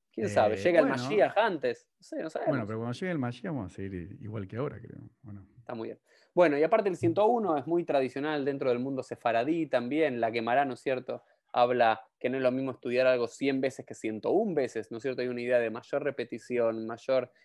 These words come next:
Speaker 1: estudio, mayor comprensión, y también que los sefaradim, cuando suelen donar, nos donan cien dólares, donan ciento un dólares, ¿no?
Speaker 2: Ah, eso
Speaker 1: Creo
Speaker 2: no
Speaker 1: que es,
Speaker 2: sabía.
Speaker 1: eh,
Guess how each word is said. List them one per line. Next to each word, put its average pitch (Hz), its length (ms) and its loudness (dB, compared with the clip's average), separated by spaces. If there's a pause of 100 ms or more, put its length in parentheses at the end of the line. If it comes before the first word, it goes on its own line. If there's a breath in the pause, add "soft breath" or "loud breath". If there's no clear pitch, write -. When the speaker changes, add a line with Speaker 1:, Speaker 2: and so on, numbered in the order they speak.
(140 soft breath)
Speaker 1:
estudio, 139 520 0
mayor 120 320 -2
comprensión, 123 600 -6
y 196 80 -4
también 180 320 -4
que 156 240 -2 (220 soft breath)
los 139 120 -6
sefaradim, 170 640 2
cuando 127 240 0
suelen 156 340 -2
donar, 170 320 0
nos 135 200 -4
donan 139 300 0
cien 135 220 -4
dólares, 131 720 -2
donan 131 360 -6 (180 soft breath)
ciento 139 440 2
un 123 340 0 (320)
dólares, 107 640 0
¿no? 320 280 -12
Speaker 2:
Ah, 156 240 -2
eso 165 120 -10
Speaker 1:
Creo 156 100 -2
Speaker 2:
no 104 60 -4
Speaker 1:
que 147 80 0
es, 143 100 -2
Speaker 2:
sabía. - 180 -8
Speaker 1:
eh, 120 360 -2